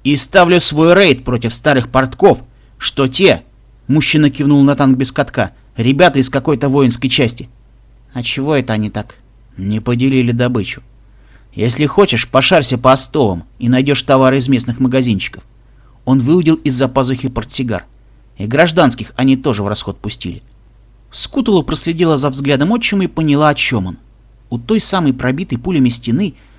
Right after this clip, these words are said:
лежали кости, много костей. Судорожно вздохнув, она вынула такой же серебряный коробок и выудила из него тонкий, но всё равно толще раза в три, чем обычная сигарета, табачный свёрток.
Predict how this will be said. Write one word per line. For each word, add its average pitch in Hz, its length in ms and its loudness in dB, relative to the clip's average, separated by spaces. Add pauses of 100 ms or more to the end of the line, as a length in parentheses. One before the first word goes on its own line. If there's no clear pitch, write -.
(120)
лежали 151 380 0
кости, 170 500 -2
много 110 560 -2
костей. 120 480 -6 (640)
Судорожно 139 720 -2
вздохнув, 117 580 -6 (440)
она 160 280 0
вынула 160 360 0
такой 143 380 0
же 117 120 0
серебряный 127 540 -2
коробок 127 460 -6 (400)
и 139 100 2
выудила 135 540 0
из 120 160 0
него 131 200 2
тонкий, 165 460 -8 (340)
но 127 120 2
всё 139 200 -2
равно 160 240 2
толще 151 520 -2
раза 131 260 0
в 123 80 -8
три, 160 380 -6 (120)
чем 151 260 0
обычная 151 440 0
сигарета, 135 560 -2
табачный 131 540 -2
свёрток. - 480 -8